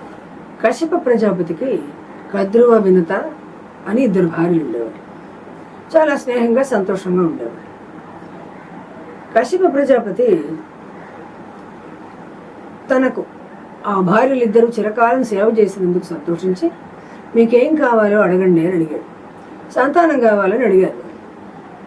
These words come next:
అయితే వెయ్యి మంది బలవంతులైన వాళ్ళు ఒకరికి,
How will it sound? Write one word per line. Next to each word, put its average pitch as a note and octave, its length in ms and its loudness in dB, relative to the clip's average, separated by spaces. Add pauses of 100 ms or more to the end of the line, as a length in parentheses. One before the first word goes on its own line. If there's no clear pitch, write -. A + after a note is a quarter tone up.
(520)
అయితే A#3+ 520 2 (840)
వెయ్యి C4+ 320 4
మంది D#4 480 4 (500)
బలవంతులైన B3+ 720 4
వాళ్ళు G#3 320 4 (520)
ఒకరికి, G3 580 2